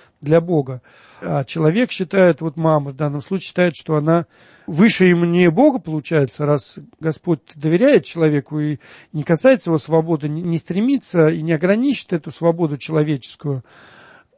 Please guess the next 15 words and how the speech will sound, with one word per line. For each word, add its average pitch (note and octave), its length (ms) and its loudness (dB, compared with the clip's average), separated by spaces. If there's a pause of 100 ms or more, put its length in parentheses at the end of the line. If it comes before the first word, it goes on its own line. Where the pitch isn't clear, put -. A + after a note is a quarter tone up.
(140)
вот. D#3 540 0
Не F3+ 80 0
оставляя, G#3+ 480 2
кстати, - 320 -2
заметьте, D#3+ 460 -2
своей D#3+ 260 2
любви F#3+ 400 -2
Божьей. B2+ 460 -2
То - 100 -14
есть D3+ 120 -8
все E3 80 -2
равно F#3 260 2
он A3+ 60 0
каждый D#3+ 340 2
раз, F#3+ 260 0